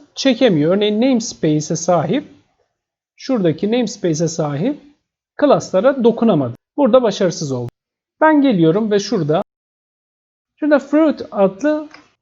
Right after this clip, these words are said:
şöyle göstereyim, fruit adlı class'ımı çekmek istiyorum burada diyelim. Gördüğünüz gibi hata vermedi. Demek ki otomatik çekebildi. Bunda bir sıkıntı yaşamadı.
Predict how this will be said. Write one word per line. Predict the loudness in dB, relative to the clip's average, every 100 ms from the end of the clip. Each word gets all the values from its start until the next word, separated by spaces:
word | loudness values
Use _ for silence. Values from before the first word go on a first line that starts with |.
| _ _ _ _ _
şöyle | -10 -4 -2
göstereyim, | 0 -2 -4 -6 -6
fruit | -10 -6 -2 0
adlı | 2 2 2 -2 -2 -10 _ 0
class'ımı | 0 2 -2
çekmek | -2 -2 0 -2
istiyorum | -4 -6 -4 -4
burada | -6 -6 -8
diyelim. | -8 -10 _ _
Gördüğünüz | -2 0 0
gibi | 0 2
hata | 2 2 2
vermedi. | 2 -2 -8 -4
Demek | -2 -2
ki | -2
otomatik | -2 0 -2 -4 -6 -6
çekebildi. | -4 -2 -2 -4 -12 -16 -6
Bunda | 0 0
bir | 0
sıkıntı | -4 -4 0
yaşamadı. | 0 0 -8